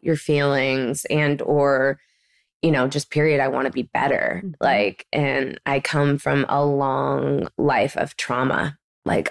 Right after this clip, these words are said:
Speaker 1: I have been through some shit. I have packed in so much life in my thirty-four years on this planet. And most things you could, like, name, I've <laughs> probably been through. And, like, the truth is, is I think that that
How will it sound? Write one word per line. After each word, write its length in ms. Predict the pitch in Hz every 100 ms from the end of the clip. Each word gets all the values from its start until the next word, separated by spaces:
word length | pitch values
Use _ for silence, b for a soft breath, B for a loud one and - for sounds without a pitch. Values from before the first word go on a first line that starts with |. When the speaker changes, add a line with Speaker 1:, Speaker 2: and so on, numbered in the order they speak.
| -
Speaker 1:
I 100 | 156
have 280 | 151 151 -
been 360 | 151 135 139 143
through 540 | - 135 135 135 147 -
some 300 | - 147 156
shit. 480 | - - 135 131 -
I 80 |
have 220 | 143 131 -
packed 300 | 135 143 -
in 200 | 139 147
so 640 | - - - 147 127 113
much 340 | 120 107 85 147
life 380 | 104 92 - -
in 120 | 151
my 140 | 131
thirty-four 480 | 143 143 143 143 131
years 240 | 92 107 147
on 120 | 92
this 140 | -
planet. 460 | - 147 123 85 - B B B B B B B
And 440 | - 165 156 156 151
most 220 | 156 151
things 260 | 165 151 151
you 100 | 139
could, 240 | 156 143 _ _ _ _ -
like, 260 | 98 143
name, 400 | - 151 139 123
I've 200 | 123 147 _ _ _ _ -
<laughs> 420 | - - - -
probably 760 | - - 175 170 175 185 185
been 260 | 170 214 247
through. 280 | 185 175 151
And, 160 | 147
like, 260 | 147 147 147
the 100 | 156
truth 260 | - 156 151
is, 160 | 147
is 100 | 147
I 140 | 143 147
think 260 | - 143
that 140 | 160 -
that 300 | 131 101